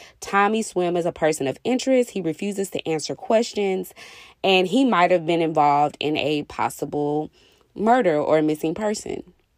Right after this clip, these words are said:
So Ohio P D, they don't play. They tell Tommy,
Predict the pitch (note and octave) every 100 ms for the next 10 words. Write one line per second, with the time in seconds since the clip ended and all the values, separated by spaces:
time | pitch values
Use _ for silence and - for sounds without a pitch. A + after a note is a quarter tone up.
0 | _ _ _ _ _ _ _ - - -
1 | - A#3+ - A3+ A3+ E4+ A4 G#4+ D4 -
2 | A#3 F#3 E3+ E3+ F3 - - - D3+ F#3+
3 | C#4 D4+ - D#3 D3+ D#3+ F3+ G3+ - G#3+
4 | G#3 B3 - D#3+ D#3 D#3+ E3